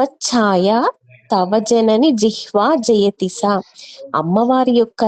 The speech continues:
నాలుక కాస్త ఎరుపుగా తయారైపోయిందంట. దానికి కారణం ఏమిటో చూద్దాం. యదగ్రాసీనాయాహ, అమ్మవారి యొక్క నాలుక చివర సరస్వతీదేవి ఉంటుందంటండి.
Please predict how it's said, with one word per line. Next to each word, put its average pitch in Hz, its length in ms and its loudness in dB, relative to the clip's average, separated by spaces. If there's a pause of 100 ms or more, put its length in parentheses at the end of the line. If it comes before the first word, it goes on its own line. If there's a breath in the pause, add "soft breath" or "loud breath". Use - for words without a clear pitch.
(140)
నాలుక 214 380 2 (200)
కాస్త 208 480 -4 (200)
ఎరుపుగా 208 460 0 (140)
తయారైపోయిందంట. 233 1080 0 (680 loud breath)
దానికి 247 400 2 (140)
కారణం 269 500 2
ఏమిటో 233 260 2 (120)
చూద్దాం. 180 360 0 (560 loud breath)
యదగ్రాసీనాయాహ, 214 1800 0 (340)
అమ్మవారి 226 580 0
యొక్క 220 240 -4 (180)
నాలుక 214 400 0 (200)
చివర 220 340 0 (140)
సరస్వతీదేవి 240 920 0 (100)
ఉంటుందంటండి. 220 920 0